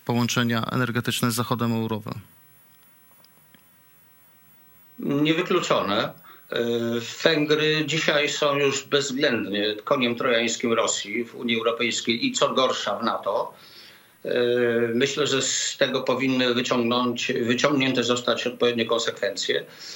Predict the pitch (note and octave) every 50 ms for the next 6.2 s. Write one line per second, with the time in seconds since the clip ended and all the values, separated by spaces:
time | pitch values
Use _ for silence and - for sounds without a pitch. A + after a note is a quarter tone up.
0 | - - - - B2 C3+ C#3+ - - F3 F3 F3 E3 D#3+ D#3 - - - - E3
1 | D#3 C#3+ C#3+ C#3 C#3 - - D#3 D#3 D3+ D3+ D3 D3 D#3 D#3+ D#3 D#3+ C#3+ C#3 C3
2 | B2+ C#3+ D3 D3 D3 D#3 D3 - F3+ - B2 C3 C3+ C3 B2+ C3 - - C3 B2+
3 | - - A#2+ C#3 C#3 B2 - - C3+ B2+ C#3 C#3+ D3 C#3+ C#3+ C#3 C3+ C3 C3 C3
4 | B2+ - - - - - - _ - C#3 C3+ C3 C#3+ C3+ C3+ C#3+ C#3 D3 D3+ D#3
5 | D3 C#3 B2+ B2 A#2+ A#2+ C3 C#3 D3 D3 B2+ B2+ B2+ A#2+ A2+ A#2 B2 D3+ F#3+ F#3
6 | - - G2